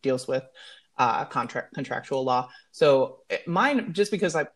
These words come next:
grew up with parents that are attorneys, I have always known the vis-, the, the,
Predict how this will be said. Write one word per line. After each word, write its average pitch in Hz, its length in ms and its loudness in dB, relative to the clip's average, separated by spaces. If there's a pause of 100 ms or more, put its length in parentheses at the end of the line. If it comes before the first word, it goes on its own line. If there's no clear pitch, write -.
(120)
grew 151 200 2
up 143 80 0
with 143 140 -4
parents 139 340 -6
that 131 100 -4
are 127 80 0
attorneys, 127 500 -4
I 127 260 2 (100)
have 147 180 -6
always 147 440 2
known 220 240 4
the 214 60 0
vis-, 220 260 2
the, 175 400 0
the, 139 480 0